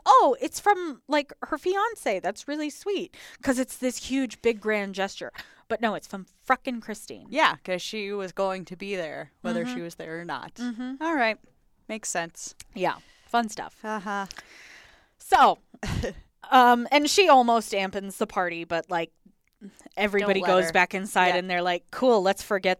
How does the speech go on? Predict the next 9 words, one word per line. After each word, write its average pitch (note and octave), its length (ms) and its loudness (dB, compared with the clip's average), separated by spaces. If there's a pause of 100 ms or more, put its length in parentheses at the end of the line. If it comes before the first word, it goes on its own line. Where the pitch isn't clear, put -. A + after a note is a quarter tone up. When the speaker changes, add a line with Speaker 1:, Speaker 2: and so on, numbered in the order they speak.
Speaker 1:
that G3 380 8
lingerie." C#4 1040 6
Speaker 2:
Whee! A4 800 4
Yep. A3 200 2 (120)
Speaker 1:
Um, A3 440 6
Speaker 2:
Moving F4 320 2
on. D4+ 340 2
Speaker 1:
Chriselle A#3 400 6
gets - 540 -2